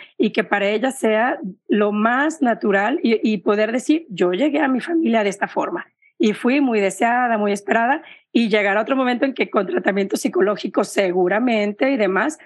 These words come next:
habrá, como todos en la vida, por diferentes circunstancias tenemos, ¿no? Ella habrá que ir superando esta, o saber cómo enfrentándose a esta situación. Pero yo creo que es solo una circunstancia que a ella le ha tocado vivir, y que a nosotros nos ha tocado vivir,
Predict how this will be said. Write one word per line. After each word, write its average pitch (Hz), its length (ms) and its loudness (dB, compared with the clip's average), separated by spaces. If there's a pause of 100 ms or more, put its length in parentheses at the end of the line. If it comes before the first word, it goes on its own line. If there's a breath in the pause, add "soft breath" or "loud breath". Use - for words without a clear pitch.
(120)
habrá, 240 360 -2
como 202 320 2
todos 254 420 0
en 208 180 2
la 185 100 2
vida, 220 380 0
por 196 120 -2
diferentes 202 400 0
circunstancias 240 640 0
tenemos, 226 540 0
¿no? 247 240 0 (320 loud breath)
Ella 214 340 2
habrá 196 460 0
que 220 360 0
ir 220 300 0
superando 233 640 0
esta, 196 640 0
o 220 120 0
saber 220 320 -2
cómo 226 220 0
enfrentándose 214 640 -2
a 214 60 4
esta 196 180 -4
situación. - 580 -4 (280 loud breath)
Pero 220 180 2
yo 233 160 -2
creo 254 220 -2
que 269 160 0
es 226 120 0
solo 269 240 0
una 294 200 2
circunstancia 311 680 -2
que 214 100 -2
a 208 40 2
ella 214 100 2
le 214 80 2
ha 214 60 -4
tocado 208 280 -2
vivir, 190 360 0
y 185 80 -6
que - 80 2
a 196 40 2
nosotros 269 380 0
nos 226 100 -2
ha 208 120 0
tocado 208 260 0
vivir, 247 400 -2